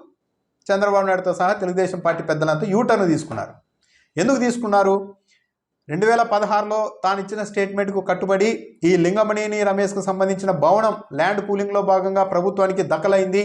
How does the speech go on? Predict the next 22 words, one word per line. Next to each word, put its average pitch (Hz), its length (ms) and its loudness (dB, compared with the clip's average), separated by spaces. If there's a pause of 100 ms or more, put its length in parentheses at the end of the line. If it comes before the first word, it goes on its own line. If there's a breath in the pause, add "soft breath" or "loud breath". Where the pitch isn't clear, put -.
(220)
అని 202 160 0 (320)
ఆ 170 160 2
స్టేట్మెంట్కే 220 580 0
కట్టుబడి 185 400 0
ఉంటే 165 240 2 (600 soft breath)
ఇక 175 100 -2
అప్పుడు 196 200 2
ప్రభుత్వ 226 380 -2
నిర్మాణం 214 380 0
అవుతుంది 196 300 -2
కదా, 190 160 2
అది 214 200 2
మీ 170 160 -4
ఇల్లు 214 220 -2
ఎలా 202 160 4
అవుతుందని 185 400 0
ప్రభుత్వం 196 400 0
ప్రశ్నించేందుకు, 180 640 0
ఖాళీ 233 280 2
చేయించేందుకు 202 520 0 (300)
అధికారం 185 360 2
ఉంటుంది. 120 260 -10